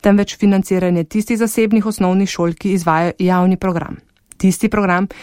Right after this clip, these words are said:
ki ga potrjuje država, ne pa kakšna verska skupnost. Toda vse kaže, da Štrukelj ne bo sklical tiskovne konference,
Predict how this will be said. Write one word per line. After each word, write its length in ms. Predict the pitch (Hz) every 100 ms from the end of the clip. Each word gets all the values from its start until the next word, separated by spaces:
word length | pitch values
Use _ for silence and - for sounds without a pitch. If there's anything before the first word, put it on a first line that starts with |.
| - -
ki 100 | 202
ga 100 | 190
potrjuje 500 | 202 196 190 202 180
država, 460 | 170 156 160 185 185 - - -
ne 180 | 175 170
pa 120 | 170
kakšna 380 | 190 151 - 175
verska 380 | 160 156 - 170
skupnost. 600 | - 165 - 151 - - - _ _ _ _ - - - - - - - - - -
Toda 260 | 320 285 277
vse 180 | -
kaže, 380 | 294 233 247 254
da 100 | 247
Štrukelj 560 | 214 - 240 220 240 240
ne 100 | 240
bo 160 | 220 233
sklical 340 | - 180 190
tiskovne 440 | 208 - 175 170
konference, 720 | 185 185 196 185 156 156 -